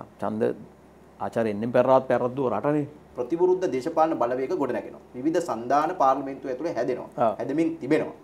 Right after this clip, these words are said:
Speaker 2: එක්සත් ජනතා නිදහස් සන්ධානය කොතනද හිටගන්නේ?
Speaker 1: ඔව්, ඊටාම වැදගත් ප්‍රශ්නයක්, ආනුක. දැන් මේ විශේෂයෙන්ම මේ වසරේ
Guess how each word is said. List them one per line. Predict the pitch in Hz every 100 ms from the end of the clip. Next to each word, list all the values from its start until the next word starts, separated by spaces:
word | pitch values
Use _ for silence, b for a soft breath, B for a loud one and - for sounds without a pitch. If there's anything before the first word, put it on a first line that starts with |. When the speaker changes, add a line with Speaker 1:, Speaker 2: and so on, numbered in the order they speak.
| -
Speaker 2:
එක්සත් | - - 175
ජනතා | 160 170 175
නිදහස් | 143 151 220 233
සන්ධානය | 175 - - - - - - - - -
කොතනද | 175 190 185
හිටගන්නේ? | 143 - 101 85 - - - - -
Speaker 1:
ඔව්, | 156 123 -
ඊටාම | 123 151 151
වැදගත් | 135 127 135 135
ප්‍රශ්නයක්, | 113 - 107 107 - 107 104 -
ආනුක. | 113 113 113 139 117
දැන් | 113
මේ | 110 101 98 101 - - - - - -
විශේෂයෙන්ම | - 135 127 131 127 117 -
මේ | 107 110
වසරේ | 113 110 117 110 117